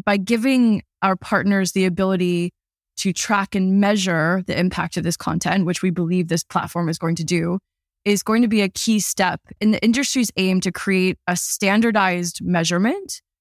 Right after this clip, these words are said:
for the impact and value of that content and its impact on travel booking decisions. So it's all still very much in its infancy. So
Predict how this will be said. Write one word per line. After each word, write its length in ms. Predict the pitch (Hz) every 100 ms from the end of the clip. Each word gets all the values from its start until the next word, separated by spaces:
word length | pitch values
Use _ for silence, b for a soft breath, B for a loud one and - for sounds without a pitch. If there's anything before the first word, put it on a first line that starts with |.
| _ _
for 480 | - 220 190 226 302 -
the 100 | -
impact 420 | 226 226 240 247
and 100 | 233
value 280 | 226 226 233
of 100 | 214
that 160 | 220
content 580 | - 233 240 254 302 - _ _ _ -
and 120 | 214
its 160 | 220 -
impact 440 | 202 202 196 185 -
on 340 | 185 180 180
travel 380 | 175 - 185 175
booking 340 | 151 170 175 156
decisions. 720 | 156 - 151 139 - - - _ _
So 300 | - 208 196
it's 260 | 190 214 208
all 280 | 247 262 262
still 280 | - 240 233
very 220 | 214 208
much 320 | 202 170 -
in 140 | 190
its 240 | 185 - -
infancy. 640 | 180 196 190 196 190 185
So 320 | - 175 175